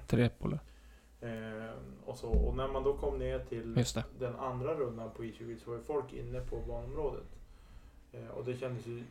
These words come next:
Speaker 2: jättetokigt där och då att kliva in, ut, kliva ur bilen och sen så liksom gå ut i, på banan och säga att den får inte vara här inne nu för att de spelar ju på Ängarna.
Speaker 1: <laughs>
Speaker 2: Eh, och de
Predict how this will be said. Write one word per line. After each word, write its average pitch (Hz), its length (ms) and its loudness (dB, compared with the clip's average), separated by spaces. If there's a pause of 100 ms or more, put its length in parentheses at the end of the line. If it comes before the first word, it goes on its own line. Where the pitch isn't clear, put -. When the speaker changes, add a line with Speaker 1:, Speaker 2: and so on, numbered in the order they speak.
(140)
Speaker 2:
jättetokigt 135 880 -2
där 110 180 -2
och 110 80 -6
då 117 220 2
att 107 140 -8
kliva 113 260 -4
in, 113 140 -6
ut, 120 300 -6 (300)
kliva 131 200 6
ur 131 100 8
bilen 123 420 2
och 117 80 -4
sen 113 140 -6
så 117 120 -6
liksom 113 280 -6
gå 113 100 -4
ut 113 180 -8
i, - 40 -6 (220)
på 120 60 -8
banan 113 320 -4
och 110 60 -10
säga 113 120 -10
att 120 540 -6
den 127 160 -4
får 135 160 -2
inte 123 140 -2
vara 127 280 0
här 110 140 -8
inne 117 260 -10 (160)
nu 120 300 -8
för 120 60 -10
att 120 80 -10
de 123 100 -6
spelar 123 320 0
ju 123 60 -4
på 123 80 -6
Ängarna. 123 440 -6
Speaker 1:
<laughs> - 40 -20 (1800)
Speaker 2:
Eh, - 340 6
och 123 60 0
de 139 60 6